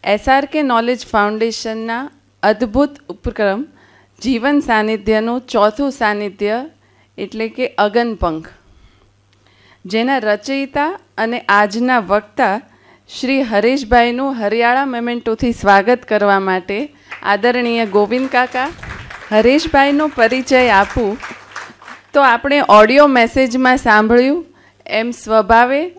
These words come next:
અને વ્યવસાયે શિક્ષક. ખૂબ બધું લખ્યું,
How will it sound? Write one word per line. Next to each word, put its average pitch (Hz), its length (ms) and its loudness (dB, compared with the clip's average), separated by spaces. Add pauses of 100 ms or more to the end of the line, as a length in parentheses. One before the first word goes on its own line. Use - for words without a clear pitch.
(180)
અને 240 220 0
વ્યવસાયે 226 880 2 (120)
શિક્ષક. 240 540 -4 (1040)
ખૂબ 302 320 -2
બધું 254 340 4
લખ્યું, 226 560 2